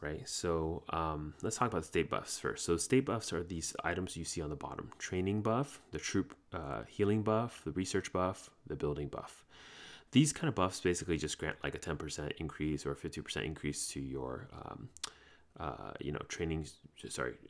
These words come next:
healing speed, thirty percent to training speed, et cetera. How you should use these buffs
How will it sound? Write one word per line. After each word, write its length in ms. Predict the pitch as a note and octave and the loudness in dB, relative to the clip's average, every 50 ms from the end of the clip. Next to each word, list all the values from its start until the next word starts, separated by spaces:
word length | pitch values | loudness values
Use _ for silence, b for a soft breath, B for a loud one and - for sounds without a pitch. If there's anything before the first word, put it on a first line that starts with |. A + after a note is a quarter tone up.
| - - - | -14 -12 -10
healing 320 | - - G#2 G2+ G2+ G2+ | 2 4 6 6 6 4
speed, 600 | G2+ - - G2 F#2 F2+ F2+ F2+ F2+ F2+ F2+ - - - - | 4 2 2 4 6 6 6 6 4 4 2 0 -4 -12 -6
thirty 220 | - F#2+ F2+ F2 | 2 2 2 2
percent 320 | D#2+ - E2+ - E2+ E2+ - | 2 0 0 0 0 0 0
to 80 | - | -2
training 300 | D2+ - - F2+ F2 F2 | -4 0 0 0 0 0
speed, 260 | E2 - - E2 D2+ D2+ | -2 0 0 0 0 0
et 120 | C#2+ - | -4 -4
cetera. 320 | - - - - - - - B B B B B B B B B B - - _ - | -6 -6 -4 -4 -4 -6 -8 B B B B B B B B B B -20 -20 _ -6
How 180 | - - A2+ B2 | 2 4 6 6
you 220 | C#3 C3+ C3 A#2+ | 6 6 6 4
should 200 | G#2+ - - G2+ | 4 2 0 0
use 300 | F2+ E2+ F2 F#2 G2 - | 0 2 2 2 2 2
these 220 | - B2+ C3 C3 - | 0 0 0 0 0
buffs 360 | - C3 C3+ C#3+ - - | 0 2 2 2 0 -2